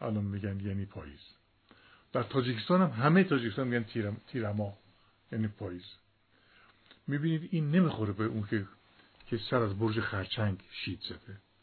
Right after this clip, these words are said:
تیر ماه اینجا. تمام نسخه ها همه بدون استثنا آوردن تیر ماه. در حالی که تیر ماهه. همین گشت بر کوه ابر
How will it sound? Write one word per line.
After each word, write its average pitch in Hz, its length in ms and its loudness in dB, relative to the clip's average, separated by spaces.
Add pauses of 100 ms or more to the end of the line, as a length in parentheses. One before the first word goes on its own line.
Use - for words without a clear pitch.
(180)
تیر 117 260 0
ماه 156 240 0
اینجا. 117 300 -6 (380)
تمام 147 640 2
نسخه 123 240 -6
ها 131 160 -2
همه 156 480 2 (360)
بدون 123 260 -4
استثنا 123 400 -8
آوردن 127 340 -6
تیر 104 240 -8
ماه. 107 200 -12 (880)
در 127 100 0
حالی 123 200 -2
که 139 120 -6
تیر 104 300 -4
ماهه. 95 280 -8 (2500)
همین 170 340 6
گشت 165 320 6
بر 120 120 0
کوه 160 400 -4
ابر 123 280 0